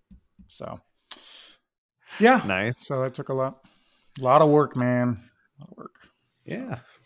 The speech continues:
Speaker 2: Well, um, so how far is Tatso two point oh from being, like,
Speaker 1: It's actually
Speaker 2: prime time.
Speaker 1: pretty, well,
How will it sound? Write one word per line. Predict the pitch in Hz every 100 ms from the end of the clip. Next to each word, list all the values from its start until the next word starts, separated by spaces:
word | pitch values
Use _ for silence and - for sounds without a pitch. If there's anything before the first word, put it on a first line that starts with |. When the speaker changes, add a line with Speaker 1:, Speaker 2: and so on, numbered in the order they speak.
| _ _ _ _ _ _ _ _ _
Speaker 2:
Well, | 127 135
um, | 135 127 123 123
so | - 143 135 127 -
how | 123 151
far | 165 - - 160 156 151 156 151
is | 113 107 101 92 90
Tatso | - 117 120 107
two | - 117
point | - 113 104
oh | 107 101
from | 101 98
being, | 95 95 92 90 87 87 - _
like, | - 50 - - - _ _ _ _ _ _ _ _ _ _ _ - - _
Speaker 1:
It's | 185 220
actually | 233 208 202
Speaker 2:
prime |
time. | - 180
Speaker 1:
pretty, | 196 190 175 - _ _ _ _ _ _
well, | 214 214 208